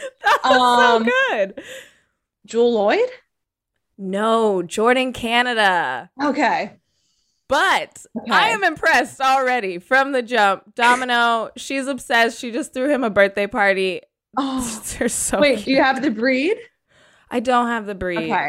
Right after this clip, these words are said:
Speaker 2: I, I'm gonna stalk Domino on Instagram.
Speaker 1: Please stalk.
Speaker 2: For all
Speaker 1: He's
Speaker 2: these
Speaker 1: so
Speaker 2: dogs.
Speaker 1: cute. He's black and white. He's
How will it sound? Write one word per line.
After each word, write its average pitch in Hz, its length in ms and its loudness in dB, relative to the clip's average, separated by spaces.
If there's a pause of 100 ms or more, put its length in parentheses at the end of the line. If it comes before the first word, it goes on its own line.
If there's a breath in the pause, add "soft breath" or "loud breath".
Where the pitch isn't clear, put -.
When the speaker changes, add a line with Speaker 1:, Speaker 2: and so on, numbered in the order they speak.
Speaker 2:
I, 233 180 0
I'm 277 80 4
gonna 320 180 4
stalk 262 440 0 (200)
Domino 226 300 0
on 208 120 -2
Instagram. 185 520 -2
Speaker 1:
Please 254 180 -4
stalk. - 380 2
Speaker 2:
For 247 160 4
all 247 100 6
Speaker 1:
He's 254 100 0
Speaker 2:
these 247 120 -6
Speaker 1:
so 226 180 6
Speaker 2:
dogs. - 100 -2
Speaker 1:
cute. 185 160 -2
He's 277 180 0
black 269 320 2
and 262 180 -8
white. 214 520 0
He's 233 100 -10